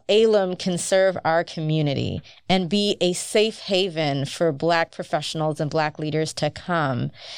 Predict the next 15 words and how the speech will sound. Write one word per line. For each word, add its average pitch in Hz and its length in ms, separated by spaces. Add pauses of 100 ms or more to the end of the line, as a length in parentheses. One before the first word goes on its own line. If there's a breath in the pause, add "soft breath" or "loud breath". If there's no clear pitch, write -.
(160 loud breath)
and 170 400
get 202 260
that 170 220
support - 580
and 165 220
get 196 240
that 175 160
additional 156 480
education 151 720
that's 147 180
designed 147 540
for 165 320
them, 143 280
by 156 280
them, 127 380